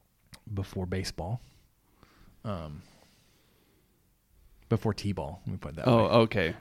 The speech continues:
Speaker 1: Not baseball. This was not a baseball game I
Speaker 2: Okay.
Speaker 1: watched. <laughs> Um,
Speaker 2: Before the, before your Cubbies.
Speaker 1: before my, my precious Cubbies. Duke nearly lost it against U C F and Taco Fall.
Speaker 2: That
Speaker 1: Um,
Speaker 2: was so very close.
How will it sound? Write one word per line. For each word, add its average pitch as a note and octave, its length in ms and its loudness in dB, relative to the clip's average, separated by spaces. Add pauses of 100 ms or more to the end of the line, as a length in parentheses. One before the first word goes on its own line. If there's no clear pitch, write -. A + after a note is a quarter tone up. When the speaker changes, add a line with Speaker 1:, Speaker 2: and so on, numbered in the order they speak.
(100)
Speaker 1:
Not G2+ 240 4
baseball. D#2+ 480 -6
This A#2 160 0
was G2 100 0
not F#2 160 -2
a D#2+ 40 -8
baseball E2 300 -10
game - 220 -14
I - 120 -4
Speaker 2:
Okay. G2 260 0
Speaker 1:
watched. D#2 180 -4
<laughs> - 40 -18 (920)
Um, A2+ 420 6
Speaker 2:
Before B2 280 8
the, A2 100 4
before A#2 300 4
your G2 140 6
Cubbies. F#2 500 2 (1400)
Speaker 1:
before G#2 260 2
my, G2+ 360 4
my A2 120 2
precious G#2+ 340 4
Cubbies. G2+ 380 2 (140)
Duke C3 360 12 (300)
nearly A#2 380 4
lost G#2+ 440 2
it B2 140 4
against G#2+ 400 2
U G#2+ 160 6
C G#2+ 220 2
F G#2+ 160 2
and G#2+ 100 2
Taco G#2 320 2
Fall. G#2+ 480 2 (240)
Speaker 2:
That G#2+ 300 4
Speaker 1:
Um, G2+ 40 2
Speaker 2:
was G#2 140 2
so G2+ 680 2
very F#2+ 280 2
close. F2+ 500 -4